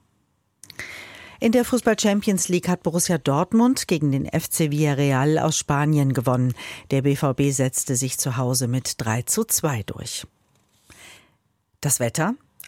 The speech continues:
Von den Alpen bis zum Oberpfälzer Wald stark bewölkt und schauerartiger Regen. Sonst wechselnd bewölkt, im Nordwesten und Norden einzelne Schauer, an der Nordsee auch Gewitter.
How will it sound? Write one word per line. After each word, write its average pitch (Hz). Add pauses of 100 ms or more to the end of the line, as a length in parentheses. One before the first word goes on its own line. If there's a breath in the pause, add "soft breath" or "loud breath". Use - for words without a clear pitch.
Von 190
den 165
Alpen 185
bis 160
zum 147
Oberpfälzer 156
Wald 135
stark -
bewölkt 156 (240 loud breath)
und 180
schauerartiger 147
Regen. 104
Sonst 185
wechselnd 220
bewölkt, 180 (320 loud breath)
im 170
Nordwesten 165
und 139
Norden 170
einzelne 180
Schauer, 170
an 175
der 160
Nordsee 143
auch 123
Gewitter. 117